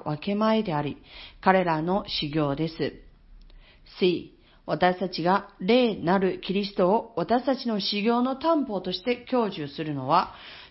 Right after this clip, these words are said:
性別された人たちの間で、すなわち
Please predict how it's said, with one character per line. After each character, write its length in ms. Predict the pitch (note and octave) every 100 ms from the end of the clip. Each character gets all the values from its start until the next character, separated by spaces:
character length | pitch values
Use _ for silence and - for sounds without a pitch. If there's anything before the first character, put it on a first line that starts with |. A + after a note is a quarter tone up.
| -
性 160 | C4+ C4+
別 260 | C4+ C#4 -
さ 80 |
れ 120 | C4 A#3
た 180 | D#3 -
人 300 | - - F#3+
た 140 | F3+ E3
ち 180 | -
の 200 | D#3 D3
間 300 | E3+ F#3+ F#3+
で、 260 | G#3+ A3 - - - - -
す 60 |
な 100 | A3
わ 100 | A3
ち 180 | A3 A#3